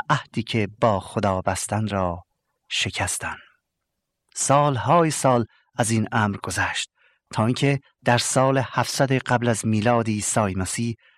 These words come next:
خدا توسط یکی دیگر از انبیای خود، یعنی ارمیا،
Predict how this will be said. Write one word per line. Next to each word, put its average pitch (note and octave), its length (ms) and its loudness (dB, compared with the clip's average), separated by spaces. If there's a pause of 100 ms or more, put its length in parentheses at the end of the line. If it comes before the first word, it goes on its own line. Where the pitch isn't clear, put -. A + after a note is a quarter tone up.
(140)
خدا E3 500 4
توسط C#3+ 500 0
یکی D3 420 0
دیگر B2+ 300 0
از C3 140 0
انبیای A#2+ 520 2
خود، A2 260 -2 (200)
یعنی A#2+ 420 2
ارمیا، G#2+ 540 2